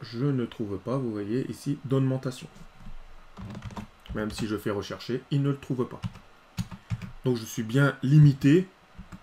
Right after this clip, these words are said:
à ce niveau. J'ai créé donc un champ calculé pour uniquement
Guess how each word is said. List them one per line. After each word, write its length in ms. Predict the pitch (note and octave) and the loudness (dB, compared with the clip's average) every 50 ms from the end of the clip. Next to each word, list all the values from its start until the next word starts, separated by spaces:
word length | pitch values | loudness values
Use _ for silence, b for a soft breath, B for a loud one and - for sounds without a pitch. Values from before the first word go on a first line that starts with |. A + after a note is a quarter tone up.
| - - - - - - - - - - - - - - - | -20 -20 -20 -20 -20 -20 -20 -18 -16 -16 -16 -16 -20 -6 0
à 80 | - D3 | 2 2
ce 140 | D3+ - D3+ | 4 6 6
niveau. 400 | C3+ C3+ A#2+ G#2+ A2+ B2 D#3 E3 | 6 6 4 4 4 4 4 6
J'ai 180 | B2+ B2+ B2+ - | 6 4 4 4
créé 460 | - - - E3 D#3 D3+ C#3+ C3+ - C3+ | 0 0 4 6 8 8 8 6 4 2
donc 300 | A#2+ A2+ G#2+ G#2+ - - - - | -2 -2 -2 -2 -6 -8 -2 2
un 120 | E3 E3+ | 4 4
champ 200 | D#3+ - D#3 C#3+ | 4 4 4 4
calculé 560 | - C#3+ A#2+ A#2 - - G#2+ G#2+ A2+ C#3 D3+ B B B B B B B B B B | 4 4 2 2 2 0 2 2 2 2 0 B B B B B B B B B B
pour 300 | - C3+ A#2+ A2+ G#2 - - - | 0 2 4 4 2 2 0 2
uniquement 680 | F#3 G#3+ G#3+ G3 F3+ - - D#3 D3+ D3 C#3 B2+ C3 | 4 6 6 6 4 4 6 6 8 8 6 4 0